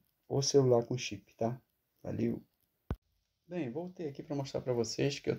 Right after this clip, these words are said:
tô, coloquei pre-, em impressão digital, que pediu pra cadastrar, né? Isso aí todo celular vai pedir.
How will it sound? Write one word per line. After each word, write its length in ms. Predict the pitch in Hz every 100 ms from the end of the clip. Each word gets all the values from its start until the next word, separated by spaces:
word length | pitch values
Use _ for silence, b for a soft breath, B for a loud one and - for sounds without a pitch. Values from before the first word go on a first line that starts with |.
| -
tô, 600 | - 135 143 147 147 147 - _ -
coloquei 320 | 127 123 131
pre-, 220 | 123 123
em 300 | 127 123 120
impressão 340 | 117 113 -
digital, 640 | 113 117 113 - 131 151 180
que 120 | -
pediu 300 | - 117 113
pra 200 | 117 123
cadastrar, 680 | 117 113 110 - 120 147
né? 180 | 160 147
Isso 180 | 135 -
aí 220 | 117 113
todo 200 | - 120
celular 240 | - 120 117
vai 100 | 117
pedir. 560 | 120 123 151 170 180